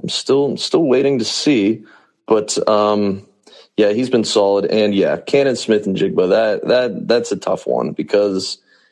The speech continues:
he's got that on base ability, and he's got, he's a big gram-, ground ball hitter, which isn't great, but he does make hard contact. So if, if he could figure out that swing path,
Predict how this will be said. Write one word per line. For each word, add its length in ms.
he's 160
got 260
that 180
on 180
base 240
ability, 720
and 100
he's 220
got, 300
he's 120
a 40
big 200
gram-, 400
ground 440
ball 280
hitter, 280
which 260
isn't 240
great, 260
but 100
he 60
does 260
make 200
hard 280
contact. 600
So 300
if, 200
if 140
he 80
could 160
figure 320
out 180
that 160
swing 380
path, 340